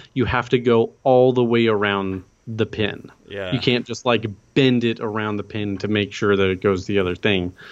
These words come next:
Speaker 1: It has to look, truly look like a giant web.
Speaker 2: That's awesome.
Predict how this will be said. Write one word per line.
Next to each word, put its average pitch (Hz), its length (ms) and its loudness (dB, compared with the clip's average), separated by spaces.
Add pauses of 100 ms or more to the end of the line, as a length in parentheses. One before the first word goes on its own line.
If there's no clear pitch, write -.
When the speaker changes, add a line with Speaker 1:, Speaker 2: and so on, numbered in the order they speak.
(300)
Speaker 1:
It 113 80 2
has 104 180 -2
to - 80 -8
look, 123 380 2
truly 135 440 6
look 110 440 2
like 101 340 -4 (100)
a 123 60 -8
giant 107 640 -2
web. 98 520 -2 (240)
Speaker 2:
That's 101 160 -14
awesome. 95 480 -14